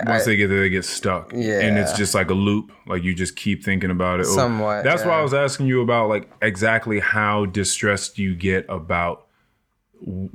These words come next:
Speaker 1: global events. 'Cause I know that you're tapped in. Like, you're clearly
Speaker 2: Somewhat. I'm, like, less tapped in than a lot of other people.
Speaker 1: Mm.
Speaker 2: But I, so I make most of my opinions and inferences off of, like, if I see something,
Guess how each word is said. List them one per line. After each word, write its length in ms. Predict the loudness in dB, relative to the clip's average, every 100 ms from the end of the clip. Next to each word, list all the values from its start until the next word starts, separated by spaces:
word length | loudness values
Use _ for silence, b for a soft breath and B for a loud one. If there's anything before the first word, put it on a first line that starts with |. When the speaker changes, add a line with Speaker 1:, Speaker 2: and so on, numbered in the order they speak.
| -2
Speaker 1:
global 420 | 2 2 2 -2
events. 440 | -2 -4 -8 -18 _ _ _
'Cause 160 | 0 2
I 120 | 2
know 240 | 2 2 2
that 160 | 0
you're 100 | 0
tapped 360 | 0 2 2 2
in. 280 | 0 0 -6 _ _
Like, 160 | -2 2
you're 120 | 2
clearly 580 | 0 0 2 2 2 2
Speaker 2:
Somewhat. 520 | 2 2 2 0 -2 0
I'm, 240 | 0 2
like, 280 | 2 0 -2
less 260 | 0 0 0
tapped 320 | 0 0 0
in 140 | -4
than 180 | -4 -2
a 100 | -2
lot 200 | 0 0
of 100 | 0
other 200 | -2 -4
people. 460 | -4 -6 -4 -6 -8 _ _ -2
Speaker 1:
Mm. 280 | 0 0
Speaker 2:
But 140 | 0 2
I, 340 | 2 0 -4 -8
so 220 | -6 0
I 160 | 2 2
make 300 | 2 0 0
most 260 | -2 -2 -2
of 60 | -2
my 180 | 0 0
opinions 540 | -2 -4 -4 -4 -6
and 100 | -6
inferences 720 | -8 -8 -8 -8 -8 -8 -6
off 300 | -4 -4 -4
of, 200 | -8 -6
like, 180 | -8 -6
if 100 | -2
I 80 | 0
see 240 | 0 0 0
something, 500 | -2 -4 -6 -8